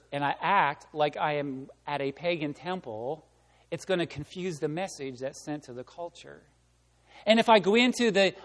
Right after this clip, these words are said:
assembly and I worship a God, but I'm not worship-, worshiping him how he has created me, I am sending a message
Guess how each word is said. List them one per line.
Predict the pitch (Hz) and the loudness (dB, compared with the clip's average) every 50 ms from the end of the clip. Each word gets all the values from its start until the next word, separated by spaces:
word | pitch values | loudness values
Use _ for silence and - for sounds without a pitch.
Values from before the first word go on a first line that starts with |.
| - - | -2 -2
assembly | - 214 - - - 240 254 254 220 196 185 175 | 0 0 0 4 6 6 6 6 6 4 4 6
and | 165 165 | 6 4
I | 165 | 4
worship | 156 160 202 240 233 - 226 196 - | 4 4 4 4 4 4 2 2 2
a | 180 170 | 2 0
God, | 151 143 208 220 226 214 160 | 2 4 6 6 6 6 6
but | 180 175 | 6 6
I'm | 180 185 | 6 6
not | 202 202 202 190 165 | 6 4 4 4 2
worship-, | 151 156 180 226 262 247 - 220 202 - - 175 - - | 0 0 2 2 2 2 0 0 -2 -2 -2 -4 -4 0
worshiping | 175 208 247 233 - 208 208 - 175 160 | 0 0 2 2 0 -2 -2 -2 -4 -4
him | 147 143 156 156 156 170 180 - - - - - | -4 -2 -2 0 0 0 -2 -6 -12 -20 -18 -6
how | - - 214 233 233 | 0 4 6 6 6
he | 220 190 208 196 | 6 4 4 4
has | 196 180 175 - | 4 4 2 0
created | - - 196 190 175 202 220 262 302 311 285 285 208 | -4 -4 -4 0 4 4 6 6 6 4 4 2 0
me, | 156 147 151 143 147 165 180 208 208 - - - - - - - | -2 -2 -4 -2 -2 0 0 -2 -2 -4 -10 -20 -18 -18 -10 -4
I | - 220 262 | 0 2 2
am | 247 233 | 4 2
sending | 214 - - 247 240 226 220 208 185 | 2 0 0 2 2 2 0 0 0
a | 190 185 | 0 0
message | 180 185 208 247 277 294 277 - - 190 165 151 151 165 180 202 190 | 0 2 2 2 2 0 0 -2 -2 -2 0 0 0 0 0 0 -2